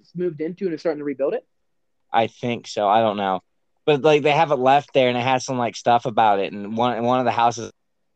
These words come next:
Speaker 2: Bighorn. And stuff
Speaker 1: Oh,
Speaker 2: about
Speaker 1: Battle
Speaker 2: that.
Speaker 1: of the Bighorn. I remember that.
Speaker 2: Yeah.
Speaker 1: I remember learning about that.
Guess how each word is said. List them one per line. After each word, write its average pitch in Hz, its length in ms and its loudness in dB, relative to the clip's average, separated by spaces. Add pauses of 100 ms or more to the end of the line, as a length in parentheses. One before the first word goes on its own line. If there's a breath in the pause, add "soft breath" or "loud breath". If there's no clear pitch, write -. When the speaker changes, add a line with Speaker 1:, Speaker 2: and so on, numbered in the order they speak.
(600)
Speaker 2:
Bighorn. 95 520 -4 (760)
And 180 60 -18
stuff - 220 0
Speaker 1:
Oh, 240 180 4
Speaker 2:
about 185 60 0
Speaker 1:
Battle 226 200 2
Speaker 2:
that. 214 60 0
Speaker 1:
of 190 60 -8
the 220 80 0
Bighorn. 170 220 -10 (540)
I - 40 -18
remember 127 200 -6
that. 120 40 2
Speaker 2:
Yeah. 101 160 4 (160)
Speaker 1:
I - 40 -10
remember 190 220 -2
learning 170 240 -4
about 131 180 -6
that. 131 180 -6